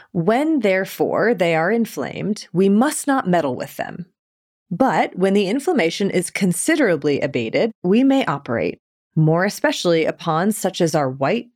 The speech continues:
contracted, and have a narrow base. But those which are spongy, red, and have a broad base are apt to bleed. Therefore, seating the person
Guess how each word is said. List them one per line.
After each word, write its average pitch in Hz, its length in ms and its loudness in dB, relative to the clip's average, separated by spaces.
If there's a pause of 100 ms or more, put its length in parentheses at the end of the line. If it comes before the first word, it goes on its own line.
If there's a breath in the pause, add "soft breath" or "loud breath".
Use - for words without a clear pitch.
contracted, 175 720 0
and 175 80 2
have 156 240 0
a 156 60 0
narrow 131 340 0
base. - 540 -6 (420 loud breath)
But 202 200 2
those 269 340 2
which 240 180 0
are 156 80 2
spongy, 226 840 0
red, 180 420 0
and 180 160 -2
have 151 180 -2
a 139 60 -4
broad 190 420 0
base 117 520 -4
are 180 160 0
apt 156 240 -4
to 156 60 -4
bleed. 143 460 -4 (520)
Therefore, 240 800 0 (460 loud breath)
seating 254 520 2
the 294 140 2
person 170 560 0